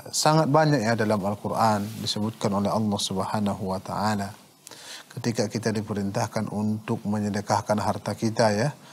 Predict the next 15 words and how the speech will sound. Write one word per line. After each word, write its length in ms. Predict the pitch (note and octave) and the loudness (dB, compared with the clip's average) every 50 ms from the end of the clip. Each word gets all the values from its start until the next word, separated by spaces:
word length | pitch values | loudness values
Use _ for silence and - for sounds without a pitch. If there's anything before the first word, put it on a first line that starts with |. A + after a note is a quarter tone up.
| - - - - - - | -20 -20 -20 -20 -6 -2
harta 320 | - G#2+ - - A2 G#2+ | -2 -2 0 -2 -2 -2
kita, 400 | - - G#2 - - B2+ A#2 A2 | -2 -4 -2 2 4 4 4 4
maka 320 | G2+ F#2+ G2+ - - A2+ G#2+ | 2 -2 -6 -2 -2 -2 0
didahulukan 560 | G#2+ G#2 G2+ G2+ F#2 G#2 G#2 G#2+ - A#2 G#2+ F#2+ | 0 -2 -4 -4 -4 -4 -4 -2 -2 -2 -2 -2
adalah 320 | G#2 G#2 G2+ G#2+ G2+ G2+ G2+ | -2 -2 -2 -2 -2 -4 -4
dawil 400 | F#2+ G#2+ A2+ A2 A2 A2 G#2+ G#2 - | 0 2 2 2 2 2 0 0 -2
qurba, 560 | - A2+ A2 G#2+ G2+ G#2 A#2 A2+ A2 G#2 G2 - - | -4 -2 -2 -2 2 4 6 6 6 6 4 0 -2
kerabat 480 | - - C3 D#3 F3 F3 E3+ E3+ E3 - | 0 4 4 6 6 6 6 4 2 0
kita. 320 | - D3 C3 - G#2 F#2 | -2 -2 0 0 0 -2
Siapa 320 | - - - F#3+ F3+ - F#3 | 0 -2 -4 0 0 0 2
kerabat 320 | - - B2 A2+ A2 G#2+ | 4 4 6 6 4 2
kita? 240 | G#2+ - A2 C3 D3 | 2 -2 -2 0 0
Adalah 240 | E3+ D3+ C#3+ F#3 G#3 - - - - - - - - - | 2 0 0 -2 -4 -6 -12 -16 -14 -14 -14 -16 -4 2
orang 220 | B2+ C3 D3+ F#3+ F3+ | 4 4 6 6 6
yang, 160 | F3 C#3+ F3 | 6 6 4